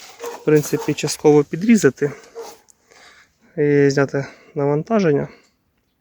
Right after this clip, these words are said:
От, е, тут навантаження доволі таки непогане. Значить, кишмиш кеша,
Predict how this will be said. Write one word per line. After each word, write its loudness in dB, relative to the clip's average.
От, -2
е, -2
тут -12
навантаження 0
доволі 0
таки -6
непогане. -4
Значить, -6
кишмиш -2
кеша, -2